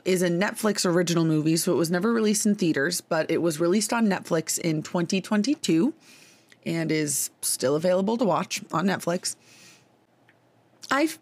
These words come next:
I personally feel like it might have, it probably would have come out earlier.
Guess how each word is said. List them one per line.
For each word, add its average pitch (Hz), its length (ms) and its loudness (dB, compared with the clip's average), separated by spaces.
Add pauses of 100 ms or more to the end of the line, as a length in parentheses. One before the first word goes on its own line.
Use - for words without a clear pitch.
I 320 80 0
personally 349 420 0
feel 320 180 0
like 277 200 0
it 208 120 0
might 180 420 0
have, 247 480 0
it 185 120 -2 (540)
probably 226 420 0
would 240 120 2
have 226 100 -4
come 220 200 2
out 214 300 -2
earlier. 269 720 2